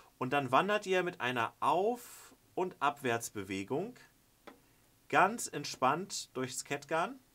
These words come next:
Und ihr könnt schon sehen, wie kinderleicht das eigentlich ist und das macht auch richtig Spaß.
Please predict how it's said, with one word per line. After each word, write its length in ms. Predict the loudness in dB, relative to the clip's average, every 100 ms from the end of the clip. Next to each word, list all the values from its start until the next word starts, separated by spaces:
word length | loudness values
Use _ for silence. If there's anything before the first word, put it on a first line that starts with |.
| -4
Und 140 | 4
ihr 80 | 4
könnt 220 | 4 2
schon 140 | 2
sehen, 200 | 4 4
wie 80 | 2
kinderleicht 580 | -2 0 6 8 8 6
das 120 | 0
eigentlich 260 | 2 0 0
ist 220 | -2 -2
und 100 | -2
das 160 | -4 -2
macht 220 | -2 -4
auch 140 | -4
richtig 280 | -6 -4 -8
Spaß. 560 | -4 0 0 -2 -6